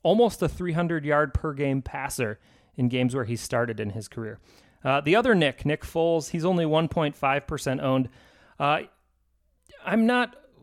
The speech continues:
overlooking what he did. He had a hundred and eighty-eight yards and three touchdowns in just over a quarter and a half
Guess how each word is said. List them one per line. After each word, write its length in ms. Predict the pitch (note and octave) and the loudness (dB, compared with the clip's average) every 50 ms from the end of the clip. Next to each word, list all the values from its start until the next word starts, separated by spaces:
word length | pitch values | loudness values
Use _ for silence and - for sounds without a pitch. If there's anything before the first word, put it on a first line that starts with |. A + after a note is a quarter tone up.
| - - | -10 -2
overlooking 720 | - G#3+ G#3 F#3+ G#3 G3 F3 F3 F#3+ F#3+ F#3+ G#3+ G#3 G3+ | 0 0 2 2 2 0 2 2 0 0 0 0 0 0
what 140 | G3+ G3 F3 | 0 0 -2
he 100 | F#3+ G3+ | -4 -6
did. 340 | E3 - G3 G3 G3+ F#3+ F3 | -4 -2 0 0 0 -2 -2
He 120 | D#3 F#3+ | -2 -2
had 100 | F#3+ F3+ | -2 -2
a 40 | D#3+ | -2
hundred 240 | C3+ E3+ F#3 F#3 F3+ | 0 0 0 0 -2
and 100 | E3 - | -2 -4
eighty-eight 400 | - E3 E3+ F3 E3 D#3 D#3 E3 | -4 -4 -2 0 0 -2 -2 0
yards 340 | D#3+ D3 D3 D#3 D3+ C#3+ D3+ | 0 2 2 2 0 0 0
and 220 | D3 C#3 B2+ - | 0 0 -2 -2
three 200 | - D3+ D#3 D#3 | -6 -8 -8 -6
touchdowns 680 | - - D3+ D3+ D3+ - - - D3+ D3 D3+ D3+ C3+ - - | -4 -2 -2 -2 -4 -4 -2 0 0 2 2 2 0 -2 -4
in 240 | - C3 C3 B2 B2 | -4 -2 -2 -4 -4
just 400 | - - D3 D#3+ E3+ E3 - - | -6 -2 0 2 2 2 2 0
over 300 | E3+ D3+ D3 C3 C#3 C#3 | 0 2 2 2 0 -2
a 40 | B2+ | -2
quarter 440 | - - - D#3+ D3+ D3 C#3 C#3 B2+ | -2 -4 -6 -4 -4 -2 -2 -2 -2
and 100 | B2+ B2 | -4 -4
a 40 | - | -6
half 520 | - - C#3 C3+ C3 C3+ C#3+ - - - | -8 -8 -8 -8 -6 -6 -8 -10 -12 -20